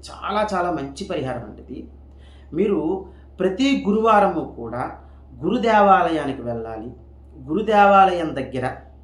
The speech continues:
మీరు అక్కడ ప్రాంగణంలో ఎక్కడైనా సరే బియ్య పిండితోటి రెండు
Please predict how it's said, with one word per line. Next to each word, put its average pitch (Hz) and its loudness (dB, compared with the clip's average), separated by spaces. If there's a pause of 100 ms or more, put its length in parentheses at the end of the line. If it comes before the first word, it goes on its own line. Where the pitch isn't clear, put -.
(300)
మీరు 165 -4 (720)
అక్కడ 185 -4 (280)
ప్రాంగణంలో 190 0 (100)
ఎక్కడైనా 185 0 (100)
సరే - -12 (840)
బియ్య 208 2 (120)
పిండితోటి 220 -4 (100)
రెండు 165 -6